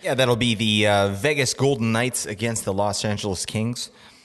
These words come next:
Again, another, another good-looking game here. Uh, two teams that, that should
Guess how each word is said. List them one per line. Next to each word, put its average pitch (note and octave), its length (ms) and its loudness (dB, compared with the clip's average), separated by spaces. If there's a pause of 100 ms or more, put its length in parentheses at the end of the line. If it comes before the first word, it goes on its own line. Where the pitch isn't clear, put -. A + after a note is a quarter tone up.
(180)
Again, G#2 240 -2
another, G#2 280 -2
another A2+ 280 -6
good-looking A#2+ 340 0
game A#2 280 2
here. A2+ 360 2
Uh, F#2+ 200 2
two C3+ 260 -2
teams B2 320 0
that, - 240 -4
that C#3+ 140 -2
should D3 420 -2